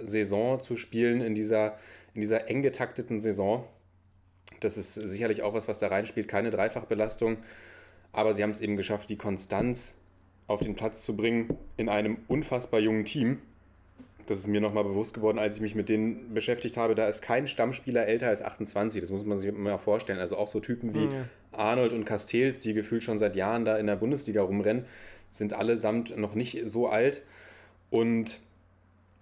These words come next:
Speaker 1: ja, dann, dann sind sie wirklich lange im Clinch mit den, mit den Frankfurtern auch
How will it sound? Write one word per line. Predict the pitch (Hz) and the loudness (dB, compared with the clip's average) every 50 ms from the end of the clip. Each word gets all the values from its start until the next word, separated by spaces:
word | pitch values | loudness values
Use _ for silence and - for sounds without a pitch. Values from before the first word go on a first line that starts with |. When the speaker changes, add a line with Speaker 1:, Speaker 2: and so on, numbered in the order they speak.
| - - - - | -16 -16 -4 0
Speaker 1:
ja, | 120 131 117 | 2 2 4
dann, | 113 98 98 95 95 92 | 2 2 2 0 0 -2
dann | 98 98 98 95 98 101 98 95 92 | -2 0 0 0 -2 -2 -4 -6 -8
sind | 95 98 107 113 117 | -4 -4 -4 -4 -2
sie | - 120 117 113 104 | 0 2 2 2 2
wirklich | 113 113 120 117 107 107 - - - - - - - - - | 0 0 0 -2 -2 -4 -10 -14 -20 -20 -20 -20 -20 -20 -8
lange | - 95 101 113 123 127 | -2 -2 0 2 2 2
im | 117 117 107 | 0 0 -2
Clinch | - - 117 120 131 123 - | 0 0 0 0 0 -2 0
mit | 120 117 - 117 | -2 0 2 2
den, | 113 110 110 107 107 | 2 2 2 0 0
mit | 107 107 107 | 0 -2 -4
den | 110 107 | -4 -6
Frankfurtern | - - 113 131 127 - 123 120 113 113 | -4 -4 -4 -4 -2 -2 0 0 0 -2
auch | 113 113 113 117 117 - - | 0 2 2 2 2 0 -4